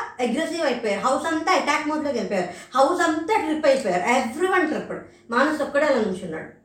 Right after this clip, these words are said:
కాబట్టి she, he deserves to be in top five.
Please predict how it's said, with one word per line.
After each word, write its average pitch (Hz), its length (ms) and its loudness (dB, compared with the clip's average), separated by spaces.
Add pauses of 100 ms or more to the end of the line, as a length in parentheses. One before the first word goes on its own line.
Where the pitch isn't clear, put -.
(180)
కాబట్టి 320 220 -2 (300)
she, - 200 -14 (280)
he 214 220 2
deserves 262 420 4 (160)
to 240 80 -2
be 302 100 -2 (120)
in 302 80 -4
top 302 240 -2 (100)
five. - 160 -10